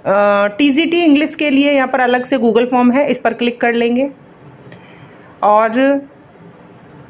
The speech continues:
format भी दिया हुआ है टीजीटी इंग्लिश का।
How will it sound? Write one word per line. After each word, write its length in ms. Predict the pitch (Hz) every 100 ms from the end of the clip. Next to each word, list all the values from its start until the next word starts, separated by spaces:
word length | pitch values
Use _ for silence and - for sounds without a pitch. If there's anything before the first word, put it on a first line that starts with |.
| - - - - - - - - - - - - - - - - - - - - - - -
format 380 | 247 269 330 311
भी 160 | 349
दिया 240 | 320 311 294
हुआ 280 | 294 285
है 400 | 277 277 359 - - - - - - - - - - - - - - - - - - - - - -
टीजीटी 340 | 254 269 302
इंग्लिश 320 | 269 240 226
का। 240 | - 156